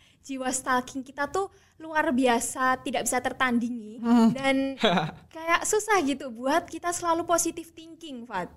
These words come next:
Speaker 2: Oke, aku, aku bener sih. Kalau cewek itu biasanya emosi ya, emosinya tuh lebih ya dari cowok yang biasanya s-, lebih ke arah rasional. Tapi jangan khawatir ya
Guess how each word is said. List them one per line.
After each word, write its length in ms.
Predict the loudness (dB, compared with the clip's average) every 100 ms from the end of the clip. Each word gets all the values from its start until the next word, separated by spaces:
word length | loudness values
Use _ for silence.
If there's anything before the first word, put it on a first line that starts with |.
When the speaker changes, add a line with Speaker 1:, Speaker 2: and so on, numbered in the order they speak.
| -20 _ _
Speaker 2:
Oke, 500 | -20 -20 _ -18 -16
aku, 400 | -12 -10 -10 -10 -12
aku 340 | -16 -8 -8 -8 _ _ _ _ _ _ _
bener 380 | -8 -2 -2 -4
sih. 160 | -10
Kalau 240 | -6 -2 -2
cewek 320 | 2 2 2
itu 80 | 2
biasanya 800 | 2 0 -4 -4 0 2 0 -4 -20 _ _ _ _ _
emosi 640 | 2 6 8 8 8 8
ya, 40 | 6
emosinya 400 | 4 4 4 2
tuh 160 | 4 10
lebih 320 | 10 10 8 6
ya 140 | 4 0 -14
dari 320 | -2 0 2
cowok 240 | 4 8 8
yang 160 | 6
biasanya 400 | 4 0 0 -2
s-, 160 | -2 -4
lebih 720 | -6 -4 -4 -8 -14 -14 -14
ke 140 | -4 0
arah 240 | 2 2
rasional. 480 | 0 -4 -2 -4 -6 -10 -20 -2
Tapi 420 | 2 6 6 4
jangan 380 | -2 -2 0 2
khawatir 400 | 6 6 6 4
ya 120 | 2